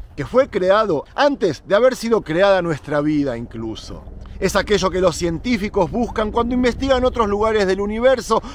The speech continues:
como por ejemplo el planeta Marte, para encontrar vestigios de vida.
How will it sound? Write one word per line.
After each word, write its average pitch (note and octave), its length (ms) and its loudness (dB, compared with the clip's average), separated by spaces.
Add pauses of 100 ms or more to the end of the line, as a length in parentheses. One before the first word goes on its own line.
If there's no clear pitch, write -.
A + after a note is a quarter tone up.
(120)
como F3+ 200 0
por G3+ 160 2
ejemplo G#3+ 400 2
el D#3 60 0
planeta E3 400 -2
Marte, G3 500 0 (100)
para C#3+ 180 0
encontrar D#3 520 0
vestigios D3+ 640 -4
de C#3 120 0
vida. G#2+ 440 -6